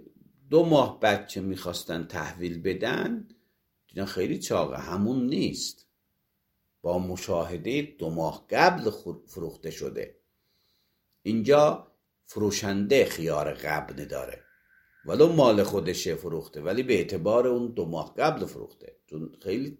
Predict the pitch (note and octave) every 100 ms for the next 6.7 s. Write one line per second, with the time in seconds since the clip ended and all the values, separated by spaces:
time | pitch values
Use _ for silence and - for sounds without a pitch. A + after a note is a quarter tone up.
0 | - F2+ D2+ - - G1+ G#1+ F2+ E3+ F#3+
1 | F#3+ F#3 E3+ G3+ D#3 C#3+ G#2+ D#2+ C#2 _
2 | _ _ - A2 A2+ G#2+ C3+ B2 F#2 -
3 | D#2+ F2+ F#2 - C2+ A1+ A#1+ - G1+ G#1
4 | - - - - - - _ _ _ _
5 | _ _ _ _ _ _ _ _ - -
6 | B2 C3+ A2+ B2 B2 C3+ D3